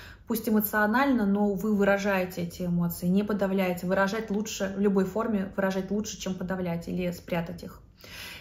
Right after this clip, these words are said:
И я не всегда выбираю слова, а люди бывают просто в шоке. В шоке от того, почему я так себя веду. В шоке, что я надумала ерунду.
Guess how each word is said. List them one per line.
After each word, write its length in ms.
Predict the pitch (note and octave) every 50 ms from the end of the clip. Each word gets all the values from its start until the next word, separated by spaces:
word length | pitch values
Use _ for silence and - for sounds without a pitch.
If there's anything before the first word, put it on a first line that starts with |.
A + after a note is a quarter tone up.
| - -
И 60 | A#3
я 140 | B3+ C4+ C#4
не 140 | C4+ C#4
всегда 400 | C4 - C4 A3+ G#3+ B3+ C#4+ D4+
выбираю 480 | C4 A3+ G3 G#3 G3+ G#3+ A3 A3 G#3 G3+
слова, 640 | G3 - - G#3+ G#3 G3 G3 F#3 F3 F3+ - - - - - -
а 120 | - F#3 F3+
люди 220 | G#3 C4 C4+ A#3+
бывают 480 | G3 E3+ F3+ F3 F3+ F3 E3+ E3 - -
просто 280 | F#3 G3 - - G#3
в 80 | G3 -
шоке. 440 | - - G3 F3+ E3+ E3+ - - - - - - - - - -
В 40 |
шоке 360 | - - D4+ D4+ D4 - C4+ B3+
от 120 | B3+ -
того, 300 | - B3 A#3+ C4 E4 E4+
почему 460 | - A#3 - - - G#3 G#3 A#3 C4
я 80 | A#3+ G3+
так 260 | - G3+ G#3+ A3 -
себя 300 | - - G3 F#3 G3+ G3
веду. 400 | G3 F#3+ F#3 F3 F3 - - - - - - - - -
В 60 | -
шоке, 320 | - B3+ C#4+ D#4+ D#4+ F4+
что 220 | D#4+ - - A#3+ G#3+
я 160 | G#3+ G#3 G3+
надумала 540 | G3+ G3 F#3+ F3+ G3+ G#3+ A#3 A#3+ G#3+ F#3+ F3+
ерунду. 720 | F3+ F3 F3+ E3+ F3 F3 E3+ E3 E3 F#3 A3+ B3 B3